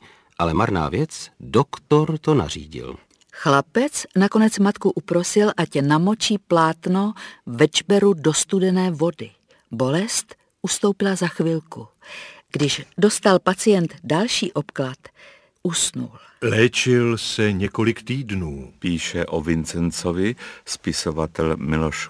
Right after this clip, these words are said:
Speaker 4: Kočka ve své knize Prameny živé vody.
Speaker 3: Žádné léky s latinskými názvy, žádné masti a mazání,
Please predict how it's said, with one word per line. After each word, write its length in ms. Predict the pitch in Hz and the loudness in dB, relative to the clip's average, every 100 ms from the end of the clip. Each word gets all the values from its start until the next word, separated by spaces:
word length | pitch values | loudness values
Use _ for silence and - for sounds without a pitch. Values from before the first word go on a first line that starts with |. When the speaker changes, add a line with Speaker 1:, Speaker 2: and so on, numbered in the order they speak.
| - | -6
Speaker 4:
Kočka 580 | 76 - - 82 80 92 - - - | -6 -4 -8 -4 -4 -6 -14 -18 -8
ve 100 | 80 | -4
své 260 | - 78 | 0 -2
knize 460 | - 82 76 87 85 - - | 0 -2 0 -2 -2 -8 -8
Prameny 540 | 82 76 76 82 85 | -6 -4 -2 2 2
živé 340 | 78 76 82 85 | 0 0 0 -2
vody. 300 | 78 71 71 _ | -4 -8 -14 _
Speaker 3:
Žádné 720 | 113 92 110 170 180 175 160 120 | -2 4 4 4 4 4 6 6
léky 440 | 107 117 110 107 | 6 4 2 -2
s 120 | - | 0
latinskými 720 | 95 104 117 113 - 110 110 | 0 0 -2 -4 -4 -2 0
názvy, 720 | 98 101 107 85 80 71 65 - | 0 0 -2 -4 -6 -8 -10 -12
žádné 580 | 73 92 98 87 104 90 | -2 2 2 2 2 2
masti 580 | 95 107 - - 117 | 0 -2 -6 -4 -4
a 140 | - 110 | -2 -2
mazání, 840 | 117 123 135 147 127 85 76 71 | -2 0 0 0 0 -2 -4 -12